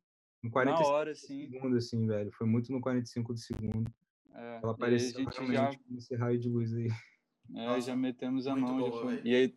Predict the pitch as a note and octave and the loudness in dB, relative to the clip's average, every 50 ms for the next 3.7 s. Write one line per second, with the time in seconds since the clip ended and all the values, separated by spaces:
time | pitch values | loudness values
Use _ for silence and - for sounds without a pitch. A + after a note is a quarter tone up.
0 | _ - A#2+ A#2+ C3+ C#3 D3+ E3 - F#3 F3 - F3 E3+ E3 - D#3+ D#3 D#3 D#3 | _ 2 4 6 8 8 6 4 2 0 -2 0 0 -2 -2 -2 -6 -6 -2 -2
1 | D#3 D3+ D3 - D3 C#3+ C#3+ C#3+ C#3+ - C#3 C3 C3+ C3+ - C#3 C3+ - _ _ | -2 -2 0 -2 -2 -2 -2 -4 -6 -6 -4 -2 -2 -2 -2 -6 -10 -10 _ _
2 | _ - C#3 B2 A2 C3+ C3 _ _ _ _ - A#2 A#2 A#2+ - - C3 C3 C3+ | _ 0 2 2 2 0 -6 _ _ _ _ -12 -10 -10 -10 -8 -4 -2 0 0
3 | C#3 C3+ D3+ D3+ C3+ C3 B2 G#2+ - _ - - - | 0 0 -2 -2 0 0 0 0 -4 _ -20 -20 -20